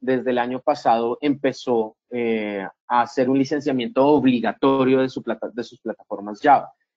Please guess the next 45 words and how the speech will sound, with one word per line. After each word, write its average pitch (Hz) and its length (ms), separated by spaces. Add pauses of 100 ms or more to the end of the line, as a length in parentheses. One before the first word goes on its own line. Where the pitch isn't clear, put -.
Eso 131 240
incluye 139 320
a 135 40
las 139 180
J 120 280
D 117 160
K, 156 220
al 147 100
J 120 300
E, 117 340
eh, 113 340
al 113 140
J 117 240
dos 120 180
E 131 300
E - 160 (420)
y 123 100
demás. 127 380 (380)
Entonces, 156 560 (880)
quienes 165 300
están 180 300
en 226 80
infraestructura 180 840
le 175 80
están 160 240
diciendo 190 340
a - 20
los 196 140
de 202 80
desarrollo, 170 480
"Ey, 226 120
ey, 214 240
ey, 180 60
señores, 175 380
esperen, 151 320
ustedes 175 320
me 214 120
pidieron 170 360
unas 190 340
máquinas 190 380
hace 160 160
poco, 214 240
se 226 100
las 185 100
disponibilizamos, 151 760